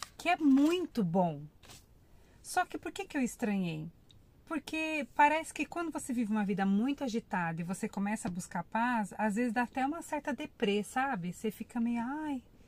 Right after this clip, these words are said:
né? Você fica, você se sente estranha, porque você passou uma vida inteira agitada, e aí você começa a buscar aquela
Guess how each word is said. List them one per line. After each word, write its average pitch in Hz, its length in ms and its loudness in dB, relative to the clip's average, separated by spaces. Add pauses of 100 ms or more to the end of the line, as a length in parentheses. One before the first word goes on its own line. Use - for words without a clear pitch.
(520)
né? 254 440 2 (100)
Você - 180 -6
fica, 311 760 -4 (280)
você - 140 -10
se 349 160 -8
sente 339 520 0
estranha, 190 600 0
porque 240 320 -4
você 269 640 -4 (100)
passou 269 320 -2
uma 269 180 2
vida 233 300 2
inteira 214 320 0
agitada, 165 560 -2
e 180 100 -2
aí 202 120 0
você 214 260 -4
começa 226 380 -2
a - 20 -2
buscar 220 460 -2
aquela 240 480 -2